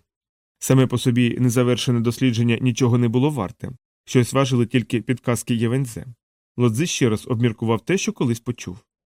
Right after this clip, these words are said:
Він знову і знову викликав у спогадах слова Євензе. Чому б тобі не взятися до космічної соціології?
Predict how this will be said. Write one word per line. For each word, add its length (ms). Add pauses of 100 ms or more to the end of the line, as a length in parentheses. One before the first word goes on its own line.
(200)
Він 200
знову 280
і 40
знову 400
викликав 600
у 100
спогадах 560 (260)
слова 380
Євензе. 540 (560)
Чому 200
б 60
тобі 200
не 80
взятися 440
до 140
космічної 520
соціології? 760